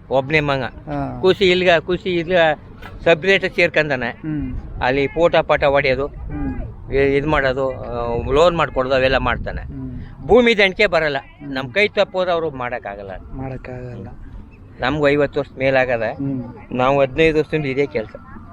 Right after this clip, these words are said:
Speaker 2: ಹದಿನೈದು ವರ್ಷಕ್ಕೆ ಬಂದವ್ರು ನೀವು?
Speaker 1: ಹ್ಮ್.
Speaker 2: ಹ್ಮ್.
Speaker 1: ಈಗ ಐವತ್ತು ವರ್ಷ, ಐವತ್ತೊಂದು ವರ್ಷ,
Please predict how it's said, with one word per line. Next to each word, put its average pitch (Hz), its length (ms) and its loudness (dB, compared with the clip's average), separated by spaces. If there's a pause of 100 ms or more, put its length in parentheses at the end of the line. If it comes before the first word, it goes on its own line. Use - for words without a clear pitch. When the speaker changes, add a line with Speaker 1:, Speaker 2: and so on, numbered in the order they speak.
(160)
Speaker 2:
ಹದಿನೈದು 156 320 6
ವರ್ಷಕ್ಕೆ 190 200 2
ಬಂದವ್ರು 170 360 6
ನೀವು? 151 180 2
Speaker 1:
ಹ್ಮ್. 127 340 -6 (360)
Speaker 2:
ಹ್ಮ್. 123 340 -6
Speaker 1:
ಈಗ 123 100 0
ಐವತ್ತು 151 380 6
ವರ್ಷ, 160 180 2
ಐವತ್ತೊಂದು 156 520 4
ವರ್ಷ, 165 100 2